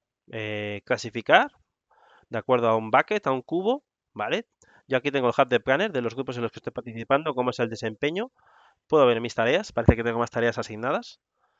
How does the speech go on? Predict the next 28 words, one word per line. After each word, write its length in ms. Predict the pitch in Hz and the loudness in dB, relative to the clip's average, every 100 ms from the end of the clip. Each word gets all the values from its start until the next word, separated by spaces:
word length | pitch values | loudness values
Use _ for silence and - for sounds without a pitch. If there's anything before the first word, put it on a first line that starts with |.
| _ _ _ | _ _ _
que 80 | 113 | -4
tengo 180 | 117 113 | 0 0
que 60 | |
hacer 180 | 110 120 | -2 0
algo, 280 | 135 180 254 _ _ _ _ | 0 -2 -6 _ _ _ _
¿vale? 360 | 104 113 185 - _ _ _ _ _ _ _ _ _ _ _ _ _ _ _ _ _ | -10 -6 -6 -8 _ _ _ _ _ _ _ _ _ _ _ _ _ _ _ _ _
Bueno, 180 | 113 110 | -10 -10
aquí 140 | 120 | -8
hay 40 | |
cosas 200 | 113 120 | -8 -8
que 80 | 113 | -6
no 80 | 110 | -4
tengo 160 | 110 107 | -4 -4
que 60 | |
hacer 240 | 101 160 - | -2 -4 -4
<laughs> 400 | - - - 117 _ _ _ _ _ _ _ _ | -18 -20 -20 -20 _ _ _ _ _ _ _ _
o 120 | 120 | -6
que 140 | 110 117 | -4 -2
no 80 | 117 | 0
debería. 340 | 113 123 151 147 | 0 0 -2 0
Y 80 | |
luego 240 | 143 147 147 | 2 4 4
puedo 140 | 160 | 4
ir 40 | 151 | 2
a 40 | |
entrar 300 | 143 151 156 | 4 4 4
al 240 | - 127 110 | 2 2 0
plan 360 | - 143 143 | 4 4 4